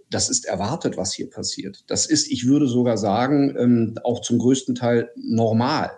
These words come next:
Also wenn, wenn, wenn man andere Transformationsprozesse in anderen Branchen anguckt, dann muss man einfach zur Kenntnis nehmen, wir, wir betreten die Phase, das heißt so großkopfig, ähm, das digitale Endspiel. Ja, da, da, da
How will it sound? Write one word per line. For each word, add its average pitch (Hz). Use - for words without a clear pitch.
Also 107
wenn, -
wenn, 110
wenn 110
man 113
andere 147
Transformationsprozesse 120
in 107
anderen 120
Branchen 120
anguckt, 98
dann 120
muss 139
man 139
einfach 127
zur 120
Kenntnis 151
nehmen, 117
wir, 113
wir 107
betreten 127
die 113
Phase, 120
das 113
heißt 113
so 117
großkopfig, 120
ähm, 110
das 113
digitale 127
Endspiel. -
Ja, 101
da, -
da, 123
da 127